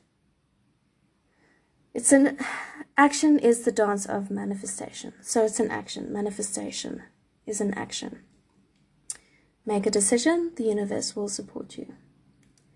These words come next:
The third gol-, golden nugget in the book is what you seek is seeking you.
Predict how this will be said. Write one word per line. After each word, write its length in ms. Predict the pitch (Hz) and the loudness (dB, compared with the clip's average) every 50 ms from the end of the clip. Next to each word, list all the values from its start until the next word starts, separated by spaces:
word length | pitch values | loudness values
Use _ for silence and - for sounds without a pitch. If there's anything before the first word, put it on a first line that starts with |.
| _ _ _ _ _ _ _ _ _ _ _ _ _ _ _ _ _ _ _ _ _ _ _ _ _ _ _ _ _ _ _ _ _ _ _ _ _ _ _ _ _ _ _ - | _ _ _ _ _ _ _ _ _ _ _ _ _ _ _ _ _ _ _ _ _ _ _ _ _ _ _ _ _ _ _ _ _ _ _ _ _ _ _ _ _ _ _ 0
The 100 | 247 247 | 2 2
third 480 | 240 - - 320 320 320 330 320 - - | 2 6 6 8 8 8 8 6 4 0
gol-, 380 | - 233 226 226 226 233 220 | 2 2 4 4 2 2 0
golden 480 | - 233 - 226 226 220 214 220 214 202 | -2 0 4 6 6 6 6 4 2 2
nugget 480 | 202 190 196 196 - - - - - - _ _ _ _ _ _ _ _ _ _ - - - | 0 0 -2 -4 -6 -10 -12 -16 -20 -20 _ _ _ _ _ _ _ _ _ _ -20 -12 -6
in 140 | 226 214 208 | -4 -2 0
the 60 | 196 | 0
book 380 | 196 190 190 196 - - - - _ _ _ _ _ _ _ _ _ _ _ _ _ _ _ _ - - _ _ _ _ _ _ _ _ | 0 0 -2 -4 -6 -12 -18 -20 _ _ _ _ _ _ _ _ _ _ _ _ _ _ _ _ -20 -20 _ _ _ _ _ _ _ _
is 320 | - 220 214 202 - - - | 2 4 4 4 2 2 2
what 180 | 240 240 - | 2 2 4
you 80 | 311 294 | 4 2
seek 580 | 285 - - - 214 208 208 202 - - - _ _ _ - | 2 2 0 0 0 0 -2 -4 -10 -20 -20 _ _ _ -4
is 180 | 220 220 202 - | -4 -4 -2 -4
seeking 540 | - - 208 196 196 196 - 208 208 202 | -4 -2 -2 -2 -2 -4 -4 -4 -2 0
you. 300 | 202 208 202 - - - | 2 2 0 0 -4 -10